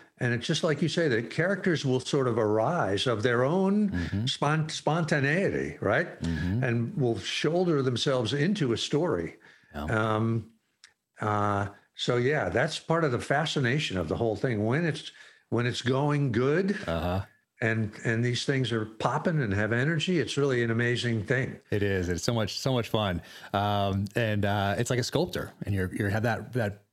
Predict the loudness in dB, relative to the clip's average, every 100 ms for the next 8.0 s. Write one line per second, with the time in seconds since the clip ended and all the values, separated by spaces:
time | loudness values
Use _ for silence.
0 | -4 0 0 0 -6 -16 -20 _ _ -10
1 | -4 -2 0 0 0 0 0 0 0 0
2 | -2 0 0 0 0 0 0 0 0 0
3 | 0 -2 -4 -4 -4 -2 -2 -2 0 0
4 | 2 0 0 0 2 0 -2 -8 _ -20
5 | -18 -4 -2 0 0 2 2 0 0 0
6 | 0 -2 -4 -8 -4 -2 -2 -2 -4 -2
7 | 0 0 0 0 -2 0 -2 -2 -2 -2